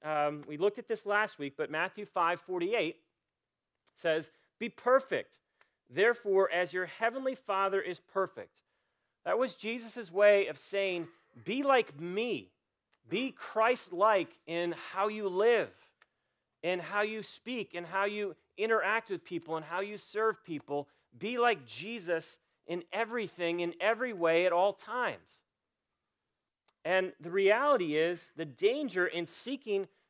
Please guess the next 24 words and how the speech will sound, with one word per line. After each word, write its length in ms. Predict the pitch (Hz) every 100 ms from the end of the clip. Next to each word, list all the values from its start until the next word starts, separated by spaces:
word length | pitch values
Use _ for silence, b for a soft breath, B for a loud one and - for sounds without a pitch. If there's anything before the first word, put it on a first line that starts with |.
| -
to 120 | 180
be 400 | 127 180 220 247
like 380 | 165 170 160 143
Jesus 720 | 113 151 220 254 285 285 - _ _ _ _ -
is 220 | 175 156
that 220 | 190 180 -
our 180 | 175 170
faith 720 | - 262 277 170 180 - _ _ _ _ _ _ _
can 140 | 196
actually 320 | 202 233 - 208
become 400 | 208 - 185 160
a 100 | 170
performance-driven 1300 | - 190 - 247 262 226 165 - - 113 147 123 120
faith. 340 | - 120 92 _ _ _ _ _ _ _ _ -
This 180 | 170 196
idea 580 | 185 139 185 277 196 156
that 260 | 165 - _ _ _ -
I 80 | 160
do 220 | 180 277
want 140 | 254
to 60 | 196
be 200 | 208 220
like 260 | 190 160
Christ, 580 | - 233 214 143 143 -